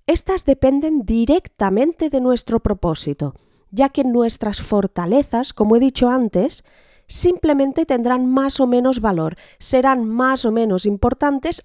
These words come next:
o necesarias, pero nunca nos sobrarán. Para notar nuestras debilidades, nos plantearemos qué necesitamos mejorar o aprender para cumplir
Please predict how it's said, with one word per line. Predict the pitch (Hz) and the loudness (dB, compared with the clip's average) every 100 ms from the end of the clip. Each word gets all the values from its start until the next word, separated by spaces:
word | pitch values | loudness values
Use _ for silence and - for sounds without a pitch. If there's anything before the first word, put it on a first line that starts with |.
| - | 0
o | 285 | 0
necesarias, | 262 247 208 - 196 165 151 - | 0 -2 -4 -4 -4 -4 -8 -10
pero | - 233 226 | -2 0 2
nunca | 233 247 339 403 - 415 440 | 0 0 0 0 -2 -6 -8
nos | - 240 226 | -6 -4 -2
sobrarán. | - 226 180 180 170 160 151 _ _ _ _ _ - - _ | -2 -4 -4 -6 -8 -10 -12 _ _ _ _ _ -20 -20 _
Para | - 302 | 0 2
notar | 302 311 415 440 453 | 2 0 -4 -2 -2
nuestras | 359 - 262 247 233 220 - - _ | -2 -4 -4 -2 -2 -2 -6 -10 _
debilidades, | 208 208 208 196 196 285 294 190 277 - _ _ _ - | -6 -2 -2 -2 -2 -2 -2 -4 -6 -10 _ _ _ -6
nos | 294 359 | -4 -4
plantearemos | - 269 247 311 349 294 254 311 - _ | -2 -2 -2 -2 -2 -2 -4 -6 -10 _
qué | - 359 | -4 -2
necesitamos | 320 - 233 214 208 185 165 - | -2 -2 -4 -4 -4 -4 -6 -4
mejorar | 180 226 330 - 254 190 165 - - | -2 -2 -2 0 -2 -2 -6 -10 -6
o | 180 175 | -4 -2
aprender | 247 320 320 269 226 359 - _ _ | -2 0 0 2 0 -2 -8 _ _
para | - 254 233 | -2 -2 2
cumplir | 240 214 254 359 - | 0 0 0 0 -4